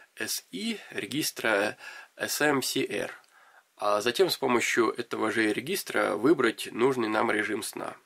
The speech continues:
Здесь у меня закомментированы различные режимы сна.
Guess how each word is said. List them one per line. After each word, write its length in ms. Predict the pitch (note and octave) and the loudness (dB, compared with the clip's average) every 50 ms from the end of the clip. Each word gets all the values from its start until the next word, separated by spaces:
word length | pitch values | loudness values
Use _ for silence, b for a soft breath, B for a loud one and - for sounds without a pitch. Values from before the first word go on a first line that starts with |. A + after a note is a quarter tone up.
| _ _ _ _ _ _ _ _ _ _ _ _ _ _ _ _ _ _ _ _ | _ _ _ _ _ _ _ _ _ _ _ _ _ _ _ _ _ _ _ _
Здесь 340 | - B2+ B2 C3 C3 - - | -16 -4 -2 0 0 0 0
у 60 | - | 0
меня 220 | B2 B2 B2 A#2+ A2+ | 0 2 2 2 2
закомментированы 1080 | A2+ A#2 - C3 B2+ C3 C#3 C3+ - C3 A#2 A2+ A2 G#2+ G#2+ G#2+ G#2+ G#2 G2+ F#2 - - _ _ _ _ | 0 -2 0 0 2 2 2 2 2 2 2 4 2 2 2 2 0 0 -2 -2 -6 -8 _ _ _ _
различные 680 | A2 G#2+ A#2 A#2 D#3+ G3+ G#3 - - B2+ A2+ G#2 G#2 G#2+ | -6 -6 -4 -4 -2 -2 -2 -2 -2 0 2 2 2 2
режимы 400 | A2 A2 G#2 G#2 G2 F#2+ G2+ G#2 | 2 0 0 0 -2 -2 -2 -4
сна. 400 | - - G2+ F#2 F#2+ F2+ - | -4 -6 -4 -4 -4 -6 -6